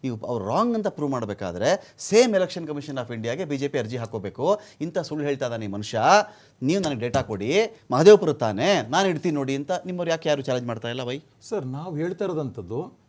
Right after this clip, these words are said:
Speaker 2: ನೀವು, ನಿಮ್ ಅಕ್ರಮ ಆಗಿದೆ ಅಂತ ನಿಮ್ಗೆ ಗೊತ್ತು, ನಿಮ್ಗೆ ಹೇಳ್ತಾ ಇದ್ದೀರ ತಾನೆ ನೀವು?
Speaker 1: ಹಾ.
Speaker 2: As a leader of opposition, you have all the rights.
Speaker 1: ಹ್ಮ್.
Speaker 2: ನೀವು ಚುನಾವಣೆ ಆಯೋಗಕ್ಕಾಗ್ಬೋದು, ಚುನಾವಣೆ ನಂತರ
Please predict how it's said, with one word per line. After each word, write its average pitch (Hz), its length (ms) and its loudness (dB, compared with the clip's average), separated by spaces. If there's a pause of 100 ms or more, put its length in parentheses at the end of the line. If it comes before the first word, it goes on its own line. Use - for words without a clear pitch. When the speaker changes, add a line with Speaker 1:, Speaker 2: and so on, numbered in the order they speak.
Speaker 2:
ನೀವು, 185 300 -4
ನಿಮ್ 196 280 -2
ಅಕ್ರಮ 202 320 0
ಆಗಿದೆ 196 280 4
ಅಂತ 202 140 0
ನಿಮ್ಗೆ 196 300 -2
ಗೊತ್ತು, 185 220 2
ನಿಮ್ಗೆ 196 280 0
ಹೇಳ್ತಾ 208 240 6
ಇದ್ದೀರ 175 180 6
ತಾನೆ 120 160 -4
ನೀವು? 117 360 -2
Speaker 1:
ಹಾ. 143 380 4
Speaker 2:
As 170 100 -2
a 202 40 6
leader 226 240 4
of 240 100 4
opposition, 190 460 0
you 214 160 0
have 220 100 0
all 156 240 2
the 277 160 8
rights. 190 320 6
Speaker 1:
ಹ್ಮ್. 123 280 -6
Speaker 2:
ನೀವು 254 120 -2
ಚುನಾವಣೆ 254 400 4
ಆಯೋಗಕ್ಕಾಗ್ಬೋದು, 214 840 6
ಚುನಾವಣೆ 208 320 4
ನಂತರ 196 260 0